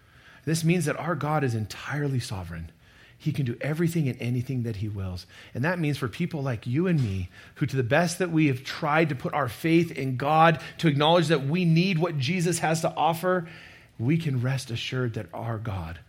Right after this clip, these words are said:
will carry us to the end. That he is the one who will do all the work that is necessary. He will move our hearts and our minds in the ways that would help us be more conformed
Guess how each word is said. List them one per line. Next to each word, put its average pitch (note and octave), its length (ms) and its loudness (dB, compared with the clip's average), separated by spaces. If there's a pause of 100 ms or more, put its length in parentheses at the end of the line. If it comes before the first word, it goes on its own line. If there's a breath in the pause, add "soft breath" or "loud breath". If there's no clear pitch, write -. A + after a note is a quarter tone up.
(120)
will A#2+ 100 -6
carry F2 300 -8
us E2 100 -12
to - 100 -14
the E2+ 120 -12
end. - 280 -18 (840 soft breath)
That A#2 140 -6
he D#3 320 0
is C#3 100 4
the B2+ 80 2
one B2 180 2
who B2+ 100 0
will A#2+ 60 0
do B2 160 -2
all A#2+ 200 -2
the A#2+ 100 -2
work A2+ 280 -4
that A2+ 120 -2
is G#2+ 140 -4
necessary. A2 400 -4
He C#3 140 0
will E3 200 4 (160 loud breath)
move D#3+ 340 8
our D3+ 260 6
hearts D3+ 540 2
and C#3 200 0
our C3+ 100 4
minds C3+ 420 4
in C3+ 100 0
the C3 80 0
ways C#3 480 2 (220 loud breath)
that C#3 120 4
would C3+ 100 4
help D#3 300 0
us C3 100 0
be C#3+ 180 0 (160)
more D3 120 -4
conformed B2+ 720 -4